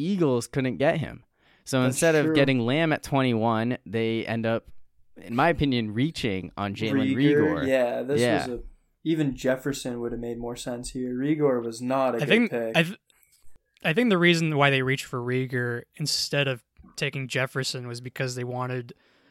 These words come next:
Speaker 3: a little bit more speed. And if they took Jefferson, that kinda matches what him and, uh, what's his name, J J Arcega-Whiteside already do. And they kinda wanna, I don't know, diversify the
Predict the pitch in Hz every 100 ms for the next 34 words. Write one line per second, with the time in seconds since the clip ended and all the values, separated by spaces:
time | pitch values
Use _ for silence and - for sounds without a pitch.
0 | _ 139 143 143 135 131 - 147 139 131
1 | - 147 202 135 143 147 147 - 127 127
2 | - 147 123 127 131 135 123 120 143 131
3 | 123 120 - _ _ _ _ _ - 143
4 | 135 127 123 117 _ _ _ - - 147
5 | 120 120 117 156 131 127 120 123 127 131
6 | 127 123 127 127 147 131 117 127 139 151
7 | 143 131 131 131 123 117 127 139 151 -
8 | - - 131 131 156 143 139 139 135 131
9 | 127 _ _ _ - - - _ 143 135
10 | 123 139 135 147 156 151 147 147 139